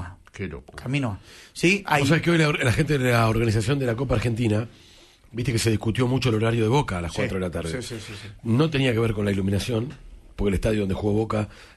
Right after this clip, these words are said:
Speaker 3: de La Rioja tenía iluminación led nueva a estrenar. Tenía que ver con diferentes factores. El regreso de los equipos a Buenos Aires era uno, y el otro, que las hinchadas de Ferro,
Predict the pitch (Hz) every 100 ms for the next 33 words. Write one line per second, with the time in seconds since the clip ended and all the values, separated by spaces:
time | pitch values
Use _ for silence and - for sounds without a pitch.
0 | - 101 98 107 - 110 98 101 95 92
1 | 95 113 101 98 107 117 117 107 120 120
2 | 110 101 87 101 110 120 110 - - -
3 | - - - 113 123 135 127 147 165 -
4 | - - - - - 127 113 147 156 139
5 | 123 110 104 87 - 120 120 131 165 156
6 | 123 127 143 147 127 127 123 143 135 123
7 | 131 156 160 135 147 175 143 147 160 -
8 | - - _ _ 120 113 131 170 165 131
9 | 160 - 120 98 92